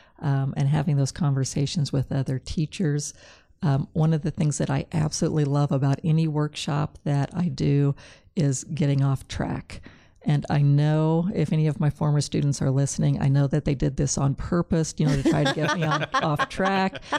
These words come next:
So, um, but sometimes that is the greatest learning that we get, is when we have participants that just have a question about something,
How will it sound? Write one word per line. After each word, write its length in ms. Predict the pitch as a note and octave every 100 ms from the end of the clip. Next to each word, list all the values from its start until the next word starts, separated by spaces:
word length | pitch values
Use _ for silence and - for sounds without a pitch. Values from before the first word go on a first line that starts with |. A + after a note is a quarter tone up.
| - -
So, 520 | C4+ F3+ D#3+ D#3 D#3 -
um, 300 | D3+ D3 C#3+ - - -
but 240 | - D#3+
sometimes 880 | - - E3 E3 E3+ E3+ D3 D3 C3+
that 240 | D3 C#3 C#3
is 200 | C#3 -
the 100 | C#3+
greatest 500 | - D3 C#3 - -
learning 500 | D3 C#3+ D3 E3 E3 -
that 240 | D3 -
we 120 | D3
get, 420 | C#3 D3 C#3+ C#3+
is 280 | - D3 C#3
when 400 | C#3 C#3+ C#3+ C#3+
we 140 | C#3 C#3+
have 320 | C#3+ C#3+ -
participants 640 | C#3+ C#3 C#3+ - C#3+ C#3+
that 100 | -
just 220 | - C#3
have 180 | - C#3
a 60 | D3+
question 480 | - D3 - - C#3
about 300 | C#3 C#3 -
something, 580 | - D3+ C#3 D3+ C#3+